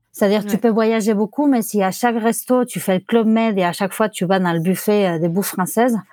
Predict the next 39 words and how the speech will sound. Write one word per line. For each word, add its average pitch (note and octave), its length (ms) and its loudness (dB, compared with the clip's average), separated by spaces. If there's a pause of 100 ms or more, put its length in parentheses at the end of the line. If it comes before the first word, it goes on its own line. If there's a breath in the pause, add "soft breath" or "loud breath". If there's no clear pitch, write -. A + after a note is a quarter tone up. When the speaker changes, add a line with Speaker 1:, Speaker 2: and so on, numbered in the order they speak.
(340 loud breath)
Speaker 2:
Ouais. F#3+ 80 0
Speaker 1:
euh, D#3+ 500 0 (300)
il, G3 100 2 (260)
il F#3+ 80 2
y F#3 40 4
a E3+ 60 2
la E3+ 120 2
moitié A3+ 360 2
de - 40 -18
ton A3+ 120 2
voyage G3 340 0
qui G3 80 -2
est - 20 0
raté. E3+ 340 -4 (360)
Speaker 2:
Exactement, F#3+ 480 0 (100)
ouais. F#3+ 260 -2
Speaker 1:
Et, F3 560 -2
et F3+ 40 0
donc, F#3 240 0
pour F#3+ 200 0
moi, A3 460 0
nous G3+ 120 0
sommes A3 180 0
ce - 80 -6
que A3 80 -2
nous G3 100 0
mangeons, G3 380 0
c'est G#3+ 180 -4
que F#3 220 -2
tu, F3 280 -4
tu - 120 -8
vas F3+ 140 2
découvrir, A3 720 0
tu F#3+ 100 -6
peux C4+ 140 0
découvrir A#3+ 520 0
le A3+ 140 2
monde, A3 300 0
euh, F#3 640 -2